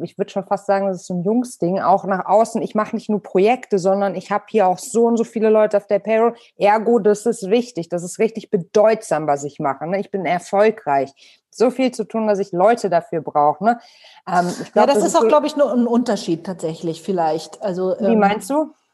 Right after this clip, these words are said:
Speaker 2: zwischen, äh, äh, Männern, äh, und Frauen, wenn
Speaker 1: Hm.
Speaker 2: du mich mal auf sowas festlegen willst. Oder, nee, ich würd das gar nicht
Speaker 1: Ich weiß
Speaker 2: trennen.
Speaker 1: nicht, ob das
Speaker 2: Zwischen
Speaker 1: so
Speaker 2: Oldschool, zwischen
Speaker 1: Ja.
Speaker 2: Oldschool-Business und Newschool-Business, sagen wir
Speaker 1: Ja,
Speaker 2: es so.
Speaker 1: genau.
Speaker 2: Weil, also ich kenn auch Gründer,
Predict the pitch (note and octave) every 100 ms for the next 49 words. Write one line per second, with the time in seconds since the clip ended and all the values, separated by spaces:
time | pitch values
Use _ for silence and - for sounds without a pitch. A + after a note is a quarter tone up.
0 | _ - A#3+ A#3+ A3+ A3+ - G#3 G3 G3
1 | G3+ F#3+ F#3+ G#3 A3+ A3 G#3 G#3 - G3
2 | F#3+ F#3 G3+ - F#3 F#3+ F#3+ E3+ G#3 G3
3 | F3+ - F3+ E3+ G3 F#3+ F#3+ G#3+ G#3 F#3+
4 | F3 F3 E3 F3 E3 - - _ _ _
5 | _ _ - G#3 A3 A#3 A#3+ A3 - G#3+
6 | - A#3+ A3 A3+ G#3+ G#3 - C#4 A3 -
7 | D4+ G3 A3+ C4 C#4 C4+ C#4+ - A#3 A#3+
8 | - - A#3+ B3 B3+ A#3+ C4 A#3+ B3+ B3
9 | A#3+ A#3+ G#3+ A3 A3+ - F#3 F3 D#3+ E3+
10 | E3 A3+ B3 A#3 C#4 D4 C4+ A3 G#3+ G#3+
11 | F3+ A3 A#3 G#3+ B3 - E4 D#4 D#4 -
12 | C#4 C#4+ D4 B3+